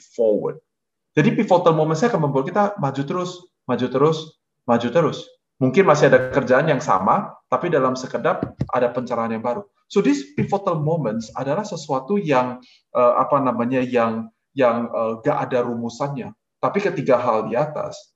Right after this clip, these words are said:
your strength, your emotions, and your personal obsession,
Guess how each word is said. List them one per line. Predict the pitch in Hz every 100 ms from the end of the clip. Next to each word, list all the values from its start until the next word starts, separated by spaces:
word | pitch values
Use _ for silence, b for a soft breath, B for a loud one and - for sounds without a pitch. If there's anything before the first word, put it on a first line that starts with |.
| -
your | 113 101
strength, | - - 117 165 208 - _ _
your | 131 127
emotions, | 120 113 107 107 - 196 226 - _ _
and | 131 117 113
your | 101
personal | - 127 131 123 85
obsession, | 113 - 175 202 107 101